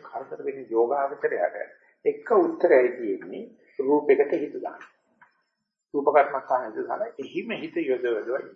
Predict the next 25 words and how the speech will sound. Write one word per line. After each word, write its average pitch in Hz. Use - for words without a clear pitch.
යම් -
තාක් 196
රූපයක 165
හිත 143
තියෙන 135
තාක්කල් 120
ඒ 135
යෝගාවචරයට 165
ඒ 139
රූපය 160
ප්‍රිය 151
නෑ. 110
රූපේ 165
සිත් 185
කරනා 151
සුළු 131
නෑ. 131
මේ 135
ආනාපානෙ 98
හෝ -
පිම්බීම 117
හැකිලිම 98
හෝ 127
වම -
දකුණ 190